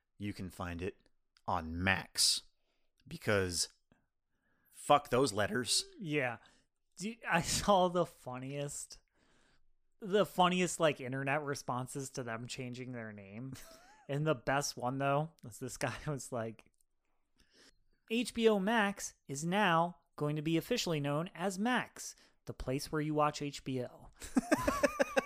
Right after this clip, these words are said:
Speaker 2: Those assholes. They made me create a new account.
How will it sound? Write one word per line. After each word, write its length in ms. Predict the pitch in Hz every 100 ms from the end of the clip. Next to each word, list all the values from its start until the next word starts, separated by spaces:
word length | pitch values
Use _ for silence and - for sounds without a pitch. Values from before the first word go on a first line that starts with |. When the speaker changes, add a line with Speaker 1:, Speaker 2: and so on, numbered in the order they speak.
| - - - 1077 - - _ _ _ _ _ _ _ _ _ _ _ _ - - -
Speaker 2:
Those 180 | 147 131
assholes. 460 | 113 123 131 147 135
They 140 | 165
made 180 | 180 196
me 120 | 196
create 380 | - 151 147 156
a 60 | 147
new 260 | 123 139
account. 680 | 160 - 151 127 135 -